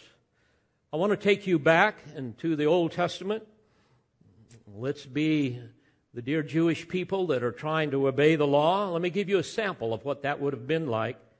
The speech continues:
And again, remember that God gave the law to reveal His holy standard so that people would cry out for a Savior. And you're gonna see this as I go through some of this. Galatians three twenty-four, "The law has become our tutor to lead us to Christ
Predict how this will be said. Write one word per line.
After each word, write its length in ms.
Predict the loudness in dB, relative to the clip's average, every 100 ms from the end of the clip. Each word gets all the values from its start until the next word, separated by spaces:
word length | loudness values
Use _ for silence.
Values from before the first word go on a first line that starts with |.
| _ _ _ _ _
And 80 | -8
again, 260 | -2 0 0
remember 420 | 0 0 0 0
that 200 | 0 -2
God 440 | -2 0 -2 -4
gave 200 | -4 -2
the 80 | -2
law 260 | 0 0 0
to 140 | -2
reveal 400 | -6 -2 0 0
His 200 | 0 -4
holy 260 | -2 -2 -2
standard 720 | -6 -8 -4 -4 -4 -6 -6 -14 _
so 140 | -6 -4
that 160 | -4
people 260 | -2 -2 -2
would 160 | -6 -6
cry 320 | -2 2 2
out 240 | 2 -2
for 160 | -4 -4
a 40 |
Savior. 600 | -4 -4 -2 -2 -2 -6
And 100 | -4
you're 120 | -4 -4
gonna 220 | -4 -6
see 240 | -6 -6
this 320 | -4 -6 -8 _ _ _ -10
as 140 | -6
I 80 | -4
go 180 | 0 -2
through 220 | 0 -4
some 200 | -4 -8
of 120 | -6
this. 180 | -6 -6
Galatians 480 | 0 0 0 -4 -8
three 220 | -2 -2
twenty-four, 600 | -2 -4 -2 2 2 2 -4 -8
"The 100 | -2
law 200 | 2 4
has 220 | 4 2 2
become 400 | -2 0 0 0
our 220 | 2 2
tutor 500 | 0 0 2 4 2 0 -8
to 260 | 2 2 2 2
lead 400 | 4 6 6 6
us 240 | 6 2
to 100 | -8
Christ 680 | -6 -2 -2 -2 -6 -10 -14